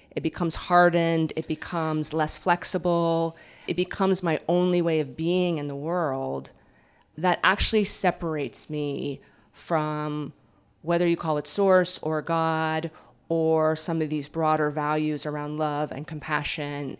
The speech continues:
and peacefulness and truth and aliveness. When I come to take myself as only being my personality, there's a real cost and price that I pay.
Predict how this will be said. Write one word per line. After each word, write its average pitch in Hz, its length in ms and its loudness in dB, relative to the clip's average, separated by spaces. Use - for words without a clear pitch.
and 143 760 -8
peacefulness 156 920 0
and 143 180 -4
truth 151 760 -2
and 143 180 -8
aliveness. 147 920 -2
When 185 340 4
I 185 140 4
come 185 340 2
to - 160 -2
take - 400 2
myself 156 420 0
as - 220 -4
only 170 360 2
being 151 300 -6
my 135 140 -10
personality, 151 1000 -4
there's 165 260 -4
a 165 80 -2
real 180 200 2
cost 151 580 -8
and 143 140 -8
price 143 400 -6
that 139 140 -10
I 156 140 -8
pay. 135 500 -10